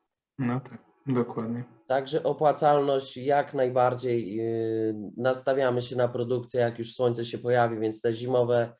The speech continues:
Speaker 2: zimowe miesiące po prostu możemy tak naprawdę uznać, że jak jest słońce, to okej, jak go nie ma,
Speaker 1: Mhm.
Speaker 2: trudno. To nie jest miesiąc, w którym po prostu instalacja ma produkować. To jest miesiąc,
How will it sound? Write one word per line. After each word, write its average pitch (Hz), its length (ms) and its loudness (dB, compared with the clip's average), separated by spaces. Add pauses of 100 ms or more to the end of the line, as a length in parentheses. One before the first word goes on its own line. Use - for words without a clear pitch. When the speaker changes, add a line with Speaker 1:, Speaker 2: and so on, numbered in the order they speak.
(220)
Speaker 2:
zimowe 120 480 2
miesiące 113 640 -2
po 101 140 -16
prostu 107 380 -4
możemy 107 420 0
tak 104 220 -6
naprawdę 107 520 -2 (280)
uznać, 135 420 0
że 123 360 0 (200)
jak 156 280 2
jest 147 360 -2
słońce, 135 600 -2
to 135 120 -4
okej, 135 540 -4
jak 131 280 2
go 135 100 0
nie 131 180 2
ma, 127 420 0
Speaker 1:
Mhm. 147 360 4 (800)
Speaker 2:
trudno. 95 520 -2 (340)
To 160 140 4
nie 156 120 2
jest 147 280 2
miesiąc, 143 440 -2
w - 80 -20
którym 135 260 -2
po 123 100 -4
prostu 131 360 -4
instalacja 120 580 0
ma 110 320 0 (260)
produkować. 120 760 2 (260)
To 127 80 -2
jest 120 160 -2
miesiąc, 123 440 0